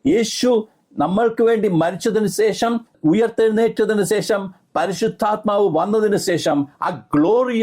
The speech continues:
of God, ദൈവത്തിന്റെ തേജസ്, ദൈവത്തിന്റെ മഹിമ നമ്മുടെ ഉള്ളിലാണ്. പിന്നെ സുവിശേഷത്തിന്റെ പ്രകാശം,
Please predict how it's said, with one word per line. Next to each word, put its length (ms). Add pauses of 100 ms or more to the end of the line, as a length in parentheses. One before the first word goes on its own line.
of 80
God, 420
ദൈവത്തിന്റെ 720 (240)
തേജസ്, 760 (180)
ദൈവത്തിന്റെ 500
മഹിമ 560
നമ്മുടെ 440
ഉള്ളിലാണ്. 840 (400)
പിന്നെ 180
സുവിശേഷത്തിന്റെ 960
പ്രകാശം, 800